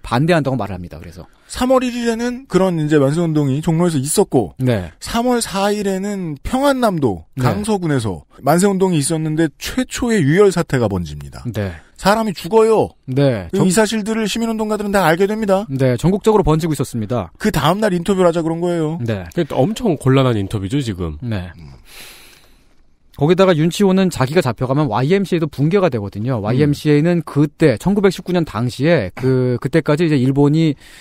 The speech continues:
Speaker 1: 조선 땅에 남아있던 시민단체들을 다 하나하나 탄압을 해가지고 다 없애고,
Speaker 3: 음.
Speaker 1: 신문들 폐간시키고,
Speaker 2: 음.
Speaker 1: 막 무슨 막 그러고 있었는데, 와이엠씨에이 이거 하나만은 종교단체이기 때문에 그 종교의 어떤 이, 그 허-, 이렇게 틀을 쓰고 있잖아요.
Speaker 2: 네.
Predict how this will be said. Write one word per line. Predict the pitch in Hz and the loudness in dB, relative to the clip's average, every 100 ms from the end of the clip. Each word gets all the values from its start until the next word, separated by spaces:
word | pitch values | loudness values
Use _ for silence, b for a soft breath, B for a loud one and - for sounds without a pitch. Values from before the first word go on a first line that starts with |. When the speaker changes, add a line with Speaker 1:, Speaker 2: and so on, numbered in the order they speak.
| B B | B B
Speaker 1:
조선 | 143 160 151 151 147 139 | 2 4 4 2 2 2
땅에 | 151 147 156 143 127 | 4 4 4 2 2
남아있던 | 117 135 127 131 123 | 2 2 2 0 0
시민단체들을 | 202 175 117 117 104 87 - 131 160 160 - | 0 0 -2 -4 -6 -8 -8 0 2 2 2
다 | 135 | 0
하나하나 | 196 214 190 | 2 2 0
탄압을 | 160 208 196 160 | 0 0 0 0
해가지고 | 123 113 127 131 | -2 -2 -4 -6
다 | - 143 | -4 -2
없애고, | 123 - 131 95 92 - | -2 -2 -4 -4 -10 -6
Speaker 3:
음. | 107 95 | -2 -2
Speaker 1:
신문들 | 90 202 202 160 | 0 2 4 0
폐간시키고, | - 196 202 165 - 143 107 - - | 0 0 0 0 -4 -4 -4 -8 -16
Speaker 2:
음. | 90 73 B | -16 -16 B
Speaker 1:
막 | 113 - - | -4 -4 -2
무슨 | 127 | -2
막 | 117 | 0
그러고 | - 165 160 | 2 2 4
있었는데, | 127 110 104 143 107 B B B | 0 -2 0 0 -2 B B B
와이엠씨에이 | 117 151 214 208 208 190 139 | 2 6 4 4 4 4 4
이거 | 156 | 0
하나만은 | 175 214 202 151 165 180 135 | 2 2 4 2 2 0 -2
종교단체이기 | 139 180 214 185 143 127 127 | 0 2 2 0 0 -2 -2
때문에 | 117 107 127 135 85 - | -4 -2 -2 -2 -4 -4
그 | 127 | -2
종교의 | - 165 170 156 123 | 2 2 2 2 2
어떤 | 104 - 120 | 0 2 4
이, | 110 107 92 | 4 0 0
그 | - | -4
허-, | - - 139 | -4 -8 -4
이렇게 | 117 - | -4 -2
틀을 | - 214 | 0 2
쓰고 | 185 214 165 | 2 2 2
있잖아요. | 113 87 73 69 | 0 -4 -6 -6
Speaker 2:
네. | 147 98 | -2 -2